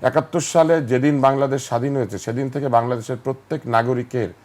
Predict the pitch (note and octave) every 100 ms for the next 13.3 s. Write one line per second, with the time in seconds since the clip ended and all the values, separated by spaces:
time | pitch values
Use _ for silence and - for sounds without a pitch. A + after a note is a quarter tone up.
0 | _ - - - C#3+ C#3 C3 C3+ B2 A#2+
1 | C3 - C3 C3 G#2 G#2 A#2+ - B2+ A#2
2 | - B2+ A2+ A2+ - - B2+ A2 A2+ -
3 | _ - - D#3+ C3 A2+ F2 - - -
4 | - D#3+ D#3+ D3 - E3 D#3 C3+ C#3+ C#3+
5 | D#3 D3 C#3 C#3+ C#3 C3+ E3 C3+ C#3 C#3
6 | C#3 - C3 - C#3 C#3 B2+ B2 A2 F#2+
7 | B2+ C#3 G#2 - - _ _ _ - -
8 | D#3 F#3 F#3 F3+ C3+ B2 F2+ - - -
9 | _ _ _ _ _ _ _ _ _ _
10 | _ - F#2 C#3+ D#3 - - D#3+ D3 C#3
11 | D3 C#3+ D3 D3 C#3+ C#3+ D3 C#3 B2+ B2
12 | C3 C#3 C#3+ C#3 B2+ A#2+ A#2+ A#2 C#3+ B2+
13 | A#2+ -